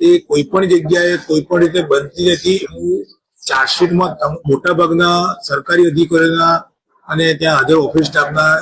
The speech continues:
અને બે પોલીસ જે ત્યાં હાજર હતા એ લોકોના સ્ટેટમેન્ટમાં બી આ હકીકત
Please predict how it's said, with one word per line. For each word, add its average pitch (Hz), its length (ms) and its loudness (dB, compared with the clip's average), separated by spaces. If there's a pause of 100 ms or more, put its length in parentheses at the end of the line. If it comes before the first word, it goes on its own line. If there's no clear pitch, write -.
(380)
અને 165 280 -2
બે 156 280 -2
પોલીસ 156 580 0
જે 160 160 2
ત્યાં 160 200 2
હાજર 151 240 0
હતા 135 320 -2 (540)
એ 160 60 2
લોકોના 165 300 0
સ્ટેટમેન્ટમાં 165 540 -2
બી 175 100 0
આ 156 100 2
હકીકત 156 460 -4